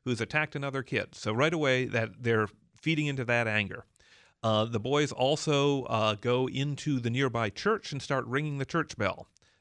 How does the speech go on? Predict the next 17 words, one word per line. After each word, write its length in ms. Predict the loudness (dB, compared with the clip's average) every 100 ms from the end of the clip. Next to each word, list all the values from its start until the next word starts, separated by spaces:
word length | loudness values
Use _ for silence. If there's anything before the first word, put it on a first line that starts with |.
| 0
That's 280 | 4 4 2
another 340 | 0 0 0
sign 540 | -2 -2 -2 -2 -6 -4
for 160 | -4
the 60 | -2
crowds 340 | 0 0 0
to 80 | -2
gather. 320 | -2 -2 -2
That's 180 | -2 0
usually 360 | 0 -2 -2 -2
the 100 | -4
sign 340 | -4 -2 0
of 120 | 0
a 120 | -2 -2
fire 380 | -2 -2 0
alarm. 340 | 0 0 -6 -4
So 220 | 0